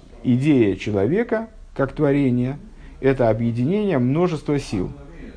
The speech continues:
Э, этим человек отличается от животного, <laughs> не только способности к абстрактному мышлению. Э, в каждом животном заложена какая-то одна функция, там,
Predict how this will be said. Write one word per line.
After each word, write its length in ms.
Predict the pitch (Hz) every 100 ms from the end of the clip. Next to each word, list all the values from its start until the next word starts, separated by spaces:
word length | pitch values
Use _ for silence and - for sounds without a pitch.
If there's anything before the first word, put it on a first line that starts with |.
| - - - -
Э, 340 | 120 110 107 110
этим 300 | - 160 156
человек 320 | 127 120 131 127
отличается 640 | 113 120 139 110 101 107
от 80 | 104
животного, 600 | 104 117 165 196 196 180 - -
<laughs> 220 | 107 117
не 120 | 110
только 220 | 117 117 117
способности 500 | - - 113 - -
к 60 |
абстрактному 480 | 85 - 95 - 98
мышлению. 400 | - 143 185 185 - - - - - - - -
Э, 480 | 117 117 113 107 - - - - - - - - - - - - - - 90
в 220 | - -
каждом 380 | 165 156 127 123
животном 500 | 117 135 120 104 95
заложена 440 | 107 113 110 107
какая-то 480 | 98 95 92 92 82
одна 260 | 87 117 120
функция, 500 | 135 123 117 127 107
там, 280 | - -